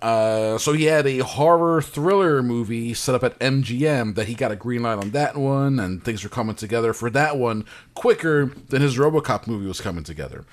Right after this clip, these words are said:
So he went to, I think it's Warner Brothers,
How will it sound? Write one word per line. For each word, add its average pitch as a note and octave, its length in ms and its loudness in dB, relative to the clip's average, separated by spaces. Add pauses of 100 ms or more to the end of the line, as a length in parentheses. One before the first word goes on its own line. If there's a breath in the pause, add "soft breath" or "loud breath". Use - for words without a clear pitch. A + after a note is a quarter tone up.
(260 loud breath)
So G#2+ 320 -2
he G2+ 220 -6
went G2+ 280 -4
to, F#2 380 -8
I E2 80 -6
think E2 160 -10
it's D#2 100 -12
Warner F3+ 260 2
Brothers, D#3 680 2